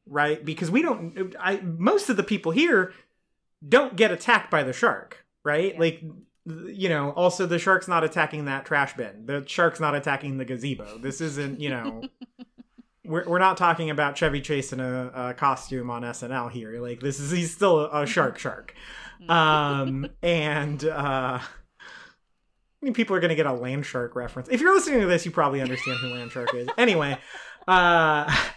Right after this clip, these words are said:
Speaker 1: but, like, n-, all, I don't think any of the people in yellow here are, um,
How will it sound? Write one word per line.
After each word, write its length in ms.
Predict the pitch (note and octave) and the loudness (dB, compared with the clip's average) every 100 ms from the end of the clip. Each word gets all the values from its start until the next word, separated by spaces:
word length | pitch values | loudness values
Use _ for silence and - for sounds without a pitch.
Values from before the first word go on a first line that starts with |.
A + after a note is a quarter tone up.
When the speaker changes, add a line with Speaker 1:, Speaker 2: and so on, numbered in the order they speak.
| _ - - - - - _ | _ -14 -14 -14 -18 -20 _
Speaker 1:
but, 160 | A#3 B3+ | 2 4
like, 200 | C4+ A#3 | 4 4
n-, 200 | G#3+ C4 - - | 0 0 -2 -2
all, 240 | A#3+ D#4+ D4+ | 2 4 4
I 100 | B3 | 4
don't 160 | F4+ G4 | 4 2
think 140 | E4 G#3 | -2 0
any 240 | G#3+ C#4 | 0 2
of 80 | A3+ | 0
the 60 | |
people 300 | F#3+ G#3 G3 | 0 -4 -4
in 100 | F3 | -2
yellow 280 | D3+ E3+ F#3+ | -2 -2 -4
here 400 | F3 D#3+ D3+ C#3+ | -4 -4 -2 -2
are, 560 | C#3+ C#3+ C#3 C#3 C3+ C#3 | -4 -4 0 0 -2 -2
um, 640 | C3+ B2+ B2+ A#2 A2+ G#2+ | -2 -2 -4 -6 -10 -14